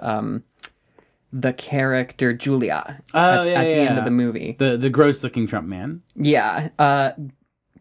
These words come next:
Speaker 1: Garment District legend, according to page six.
Speaker 2: Oh, that would make sense. Like a,
Speaker 1: So,
Speaker 2: like
Speaker 1: yeah,
Speaker 2: a
Speaker 1: I
Speaker 2: kind
Speaker 1: guess
Speaker 2: of like a, like a big part of the, that scene that they're, they're doing research in. Any, anything else you wanna talk
Speaker 1: I,
Speaker 2: about?
Speaker 1: yeah, no, I don't know. I, I don't know if there's that much else to say about it. It, like, we just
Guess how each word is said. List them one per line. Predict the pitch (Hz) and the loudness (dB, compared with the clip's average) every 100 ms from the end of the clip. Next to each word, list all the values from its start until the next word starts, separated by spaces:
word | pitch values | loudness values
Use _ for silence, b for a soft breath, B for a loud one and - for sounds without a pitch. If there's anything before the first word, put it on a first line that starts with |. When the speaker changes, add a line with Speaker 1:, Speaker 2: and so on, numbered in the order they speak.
| - | -8
Speaker 1:
Garment | 139 160 185 196 - | -2 0 -2 -4 -6
District | 151 - 151 139 - - | -6 -4 -8 -8 -14 -10
legend, | 123 117 - - - - _ _ - | -8 -8 -12 -12 -12 -16 _ _ -18
according | - 127 120 117 | -10 -6 -6 -8
to | - 117 110 | -8 -8 -8
page | - 123 110 - | -8 -8 -8 -10
six. | - - - - - B B B B - 123 151 | -12 -12 -14 -20 -20 B B B B -4 0 0
Speaker 2:
Oh, | 185 196 202 196 196 185 175 170 147 139 | 0 0 2 2 0 0 0 0 0 0
that | 190 | -2
would | 196 | -2
make | 170 113 | -2 -4
sense. | - 87 101 - | -8 -10 -10 -8
Like | 113 110 | -4 -2
a, | 110 | 0
Speaker 1:
So, | |
Speaker 2:
like | 113 - | 2 2
Speaker 1:
yeah, | |
Speaker 2:
a | 294 | 2
Speaker 1:
I | |
Speaker 2:
kind | 202 | 2
Speaker 1:
guess | 139 | 2
Speaker 2:
of | |
like | 131 123 | 0 0
a, | 120 | 0
like | 147 | 4
a | 147 | 2
big | 143 131 - | 4 -2 0
part | 123 110 | 0 0
of | 107 | -2
the, | 110 104 | -2 -2
that | 113 107 | -4 -6
scene | - - 104 101 | -6 -6 -4 -4
that | 98 | -6
they're, | 101 98 101 | -6 -6 -6
they're | 110 | -6
doing | 107 101 | -4 -4
research | 98 - 98 113 | -6 -8 -8 -6
in. | 104 110 _ - | -8 -8 _ -6
Any, | 214 240 240 233 | 0 2 2 0
anything | 233 233 | 0 2
else | 233 240 - | 2 0 0
you | |
wanna | 247 247 | 0 0
talk | 240 | 0
Speaker 1:
I, | 247 | 2
Speaker 2:
about? | 247 240 | 0 0
Speaker 1:
yeah, | 262 285 | -2 0
no, | 240 262 | 0 0
I | 254 | 0
don't | 294 | 0
know. | 285 247 | 0 0
I, | 185 | 0
I | 196 214 | 0 2
don't | 240 | 4
know | 262 | 4
if | |
there's | 254 220 | 0 0
that | 208 180 | 0 -2
much | 185 | -2
else | 180 175 | -2 -2
to | 175 160 151 - | -2 0 -2 -6
say | - 170 | -4 0
about | 190 117 113 | 0 0 0
it. | 117 98 | 0 -2
It, | 127 | -2
like, | 143 131 | 0 -2
we | 139 139 160 | -2 -2 0
just | 147 139 - | 0 -2 -6